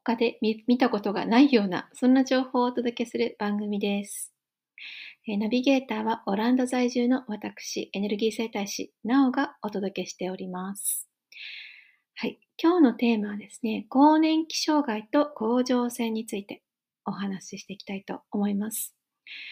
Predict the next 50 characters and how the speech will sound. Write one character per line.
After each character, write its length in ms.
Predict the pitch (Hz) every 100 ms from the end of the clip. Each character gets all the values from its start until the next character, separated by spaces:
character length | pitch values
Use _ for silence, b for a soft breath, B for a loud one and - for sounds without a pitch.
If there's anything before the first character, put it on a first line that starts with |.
| B B _
え 40 | 190
ー、 160 | 175 - _ _
更 260 | - 254 294
年 220 | 339 339
期 100 | 330
障 240 | - 302 269
害 200 | 190 -
っ 20 |
て 140 | -
い 200 | 208 208
う 60 | 208
言 240 | 226 226
葉 120 | 214 208
が 280 | 196 185 -
聞 100 | -
か 120 | -
れ 80 | 226
始 240 | 214 214 214
め 140 | 196
て 120 | 180
ど 80 | 165
れ 120 | 220
ぐ 100 | 269
ら 100 | 294
い 60 | 294
で 80 | 302
し 100 | 294
ょ 60 |
う 100 | 214
か 140 | - 185
ね。 400 | 208 214 208 B B B B
も 100 | 208
う 20 |
十 240 | 180 220 285
年 440 | 330 349 349 349
ぐ 100 | 330
ら 80 | 330
い 40 |
は 80 | 208
経 140 | 175 226
っ 80 | _ -
て 140 | 202
ま 160 | 190 202
す 100 | -
か 140 | -
ね。 280 | 170 190 190 B B B _
多 100 | 330
分 240 | 240 196
私 400 | 202 202 285 311
が 420 | 302 311 302 302